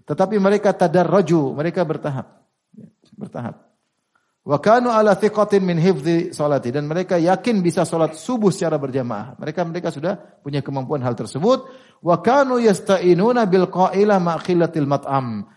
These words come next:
Yang buat mereka kuat kenapa? Karena mereka di siang hari mereka tidur siang dan makan mereka cuma sedikit. Sehingga mereka mampu salat malam dengan tetap salat subuh berjamaah.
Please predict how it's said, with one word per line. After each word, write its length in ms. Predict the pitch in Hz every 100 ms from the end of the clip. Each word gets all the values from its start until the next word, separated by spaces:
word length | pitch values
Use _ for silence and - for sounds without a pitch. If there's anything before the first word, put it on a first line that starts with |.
| -
Yang 100 | 165 170
buat 120 | 180
mereka 320 | 190 226 233 233
kuat 240 | 262 254
kenapa? 680 | 233 240 226 269 - - -
Karena 160 | 165 165
mereka 360 | 165 180 180 156
di 80 | 147
siang 240 | 156 139
hari 160 | 170 180
mereka 320 | 147 180 185
tidur 240 | 185 185
siang 400 | 240 262 277 262 - _ -
dan 240 | 160 156
makan 320 | 160 160 156
mereka 320 | 143 180 180
cuma 400 | 160 156 208 - -
sedikit. 480 | - 127 120 117 101 _ _ _ _ _ _ _
Sehingga 260 | - 151 151
mereka 240 | 143 175 165
mampu 300 | 151 175 156
salat 320 | 143 147 147
malam 500 | 165 196 226 233 - -
dengan 240 | 143 139
tetap 240 | 135 175 -
salat 240 | 143 139
subuh 560 | - - - 170 170 151
berjamaah. 1500 | 208 - - _ _ _ _ 104 120 110 107 156 175 98